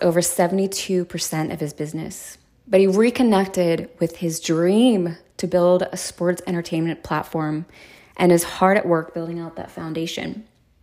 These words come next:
It's always been something he's wanted to do, but he's never allocated time for it. Another friend,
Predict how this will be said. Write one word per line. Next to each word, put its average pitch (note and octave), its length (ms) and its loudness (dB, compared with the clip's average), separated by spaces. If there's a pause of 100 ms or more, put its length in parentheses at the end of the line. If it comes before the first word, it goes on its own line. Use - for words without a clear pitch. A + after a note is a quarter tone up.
(140)
It's G3+ 180 -2
always G3 320 2
been A3 160 -2
something G#3+ 360 -4
he's F3+ 180 0
wanted E3 260 -2
to E3+ 100 -6
do, G#3+ 420 -2 (400)
but G3 100 -4
he's F#3+ 160 0
never G3 760 2 (320)
allocated F#3 640 0
time C#4 300 -4
for - 220 -12
it. - 260 -12 (1800)
Another A3 360 4
friend, F3 560 -4